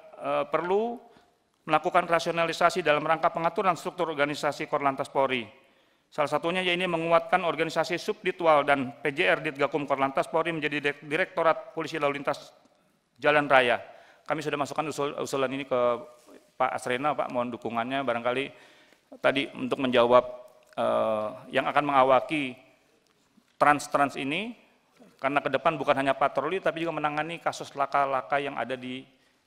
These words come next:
jalan tol. Kami berharap P J R, Sat P J R di depan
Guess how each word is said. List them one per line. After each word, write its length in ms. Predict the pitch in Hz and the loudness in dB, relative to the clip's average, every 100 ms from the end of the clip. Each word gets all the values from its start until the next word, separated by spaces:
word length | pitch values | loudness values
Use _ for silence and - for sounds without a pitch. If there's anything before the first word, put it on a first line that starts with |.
| _ | _
jalan 480 | 117 120 123 120 120 - | -2 0 0 -2 -14 -4
tol. 320 | 135 110 92 - - _ _ _ _ _ _ _ _ _ - - | 0 0 -4 -14 -20 _ _ _ _ _ _ _ _ _ -20 -4
Kami 240 | 117 151 | -2 0
berharap 400 | 139 117 139 180 - - - _ _ _ _ _ _ _ _ _ _ _ _ _ _ _ _ _ _ _ _ _ _ _ _ _ _ _ _ _ _ _ _ _ _ - | 0 4 6 4 2 -18 -20 _ _ _ _ _ _ _ _ _ _ _ _ _ _ _ _ _ _ _ _ _ _ _ _ _ _ _ _ _ _ _ _ _ _ -2
P 40 | |
J 100 | 156 190 185 | 0 4 2
R, 60 | 175 143 - | 2 -6 -4
Sat 220 | 180 170 | 0 2
P 100 | 180 | 2
J 140 | 165 156 | 0 0
R 20 | |
di 160 | 151 | -2
depan 400 | 135 - 196 226 | 0 2 2 2